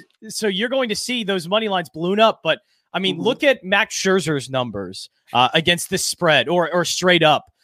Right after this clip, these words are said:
Speaker 1: You know, look
Speaker 2: Mm-hmm.
Speaker 1: at Jacob deGrom straight up numbers.
Speaker 2: Yeah.
Speaker 1: Uh, like, it's, it's not good. Those guys don't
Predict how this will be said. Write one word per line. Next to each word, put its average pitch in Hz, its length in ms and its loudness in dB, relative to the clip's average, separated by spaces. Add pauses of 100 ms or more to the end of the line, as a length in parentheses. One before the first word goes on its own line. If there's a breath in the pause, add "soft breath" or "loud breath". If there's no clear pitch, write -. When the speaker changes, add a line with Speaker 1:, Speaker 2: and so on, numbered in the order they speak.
(160)
Speaker 1:
You 175 100 -8
know, 180 140 2
look 202 160 2
Speaker 2:
Mm-hmm. 277 80 -2
Speaker 1:
at 196 80 -8
Jacob 220 320 0
deGrom 165 580 4 (120)
straight 160 360 -2
up 143 160 0
numbers. 107 560 -10 (160)
Speaker 2:
Yeah. 135 240 0
Speaker 1:
Uh, 165 140 4 (460)
like, - 220 -2
it's, - 300 -2 (240)
it's - 220 -2
not 208 220 4
good. 214 180 4
Those 175 180 2
guys 202 240 2
don't 196 240 0